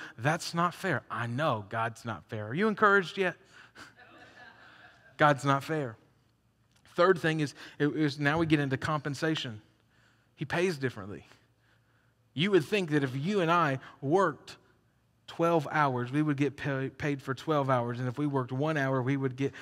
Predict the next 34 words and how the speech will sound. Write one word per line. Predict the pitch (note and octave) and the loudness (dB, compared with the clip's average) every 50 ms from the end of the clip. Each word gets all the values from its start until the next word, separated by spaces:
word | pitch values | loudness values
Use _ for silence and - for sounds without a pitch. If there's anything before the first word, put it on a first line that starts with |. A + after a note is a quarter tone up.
| - - _ | -18 -18 _
paid | - - D#3+ C#3+ C#3 B2 | -4 -2 0 0 0 -2
for | - - C3+ B2+ | -4 -4 -4 -2
one | A#2+ A#2+ C3 C#3+ C#3 C#3 | -2 0 0 0 -2 -2
hour. | G#2+ B2+ B2 A#2+ A#2 A2+ | -2 -2 -2 -2 -2 -4
But | A2 A2+ A#2+ A2+ | -6 -8 -6 -4
that's | C3 C3 C3 - - - | -4 -4 -4 -6 -12 -8
not | A#2 C3 C#3+ D3 C#3 A#2+ - - - - - - | -4 -2 -2 -2 -2 -4 -6 -12 -20 -20 -20 -12
how | - - D3+ C#3 C3 B2 | -6 -2 0 0 0 0
the | A2 B2 F#2+ G2 | 0 -4 -4 -4
owner | B2 C3 C3 B2 A#2 A#2 | -4 -2 -2 -2 -2 -2
of | F#2+ A2 A2 A2+ A#2+ | -2 -4 -6 -6 -6
this | B2+ C3+ C3 B2+ - - - - - | -4 -4 -4 -6 -8 -14 -20 -20 -14
vineyard | A#2 B2 B2+ B2 A#2+ A#2+ A#2+ A#2 | -8 -6 -4 -2 -2 -2 -2 -2
worked. | A#2+ A#2+ A#2 - | -2 -4 -2 -4
You | D3 D3+ | -6 -6
ever | D#3 D#3+ D#3 | -6 -4 -6
been | C#3 | -6
frustrated | A#2 - - D3 C#3+ - - D3 C#3+ C#3 C#3 C3+ C3+ - - - - - - - | -6 -4 -4 -4 -4 -4 -6 -6 -4 -4 -6 -8 -10 -14 -20 -20 -20 -20 -8 -2
that | C3 C#3 A#2+ | -2 -2 -2
somebody | - - - D3+ D3 C3+ C3 B2 - | -2 -4 -4 -2 0 0 0 0 -2
else | B2 B2 C3+ C3 - C3 | -2 -4 -4 -6 -8 -10
is | B2 A2+ | -10 -8
doing | A#2 C3 C3 B2+ A#2+ | -6 -4 -4 -4 -4
better | G#2+ A2 B2 B2 C3 C3 C3 | -4 -4 -4 -2 -2 -2 -4
than | B2 C3 B2+ | -4 -4 -4
you | B2+ C3 C3+ | -4 -4 -6
financially? | B2+ - - A#2 A#2 B2 C3 B2+ - - C#3 C#3 C#3 C3+ - _ _ _ _ _ _ _ _ _ _ _ _ _ _ _ _ _ _ _ _ _ _ _ _ | -8 -8 -8 -6 -6 -6 -6 -8 -10 -10 -10 -12 -12 -14 -18 _ _ _ _ _ _ _ _ _ _ _ _ _ _ _ _ _ _ _ _ _ _ _ _
You | - B2+ B2+ | -12 -12 -10
think, | - B2 A2 | -10 -8 -8
"Man, | A2+ A2+ A2 | -8 -8 -8
God, | A2 G#2+ G#2+ G#2+ | -6 -8 -6 -8
that's | G#2+ G#2 - | -10 -12 -12
not | A#2+ G2 - | -14 -16 -16
fair." | - - - G2 F#2+ F#2 | -16 -18 -18 -16 -16 -18